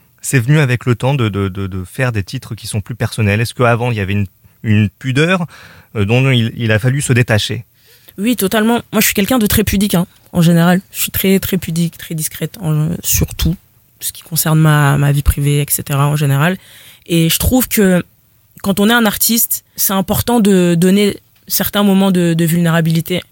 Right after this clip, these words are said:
Speaker 2: pour montrer, bah, qu'on est des humains comme tout le monde et qu'il y a des moments où ça va pas.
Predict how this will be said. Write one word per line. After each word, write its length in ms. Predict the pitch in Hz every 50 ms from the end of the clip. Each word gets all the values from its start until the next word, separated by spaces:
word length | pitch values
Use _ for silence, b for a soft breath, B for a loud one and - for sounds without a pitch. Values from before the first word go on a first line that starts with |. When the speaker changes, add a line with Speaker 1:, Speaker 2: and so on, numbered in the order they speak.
| -
Speaker 2:
pour 120 | - 180 175
montrer, 260 | 170 165 - - 196
bah, 120 | 170 160
qu'on 140 | - - 175
est 80 | 175 170
des 220 | 160 165 160 151
humains 220 | 170 170 175 185 - - _ _ _ _ _ -
comme 200 | - 180 175 175
tout 120 | - - 190
le 60 | 180
monde 260 | 180 196 208 202 185 160 b b b b b b b b b b
et 120 | 156 170
qu'il 260 | 156 - - 175 170 165
y 80 | 165
a 40 | 165
des 80 | 165 165
moments 220 | 165 165 170 185
où 60 | 180
ça 120 | - - 156
va 120 | 151 147
pas. 220 | 143 165 180 220